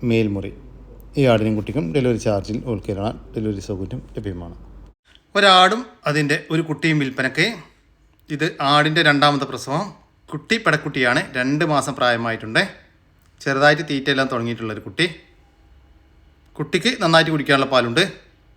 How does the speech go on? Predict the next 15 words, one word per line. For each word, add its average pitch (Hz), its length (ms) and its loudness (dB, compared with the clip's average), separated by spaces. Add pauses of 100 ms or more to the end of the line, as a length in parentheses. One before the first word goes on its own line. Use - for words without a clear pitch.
(1200)
ഇതിൻ്റെ 131 260 -2 (200)
ചോദിക്കുന്ന 147 300 0
വില 143 100 4 (100)
പതിനാറായിരം 135 600 4
രൂപയാണ്. 113 380 -2 (180)
ഒരു 127 140 -6
അമ്മയാടും 120 380 0 (100)
അതിൻ്റെ 123 240 -4
ഒരു 117 100 -8
കുട്ടിയും 110 320 -6
കൂടി 123 220 -4
പതിനാറായിരം 107 640 -4
രൂപ. 95 120 -4 (1500)
സ്ഥലം 202 320 6
വരുന്നത് 170 280 4